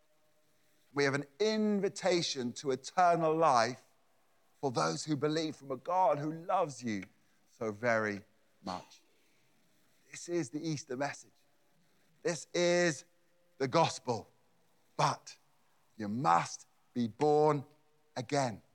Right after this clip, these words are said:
You must receive him as your Savior, and you must confess him as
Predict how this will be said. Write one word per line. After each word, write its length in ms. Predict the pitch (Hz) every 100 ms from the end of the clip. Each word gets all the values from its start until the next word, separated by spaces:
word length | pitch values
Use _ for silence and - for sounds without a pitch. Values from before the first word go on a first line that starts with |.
| _ _ _ _ _ _ _ _ _
You 100 | 131
must 260 | 147 131 -
receive 680 | 113 - - - 196 196 151
him 240 | 180 175 -
as 220 | 156 156
your 160 | 180
Savior, 600 | 165 151 127 113 98 90 - _ _ _ _ _ _ -
and 160 | 123
you 80 | 117
must 300 | 113 107 -
confess 720 | - 98 _ _ - 170 - -
him 320 | 147 143 139 _ _ _ -
as 400 | 127 123 -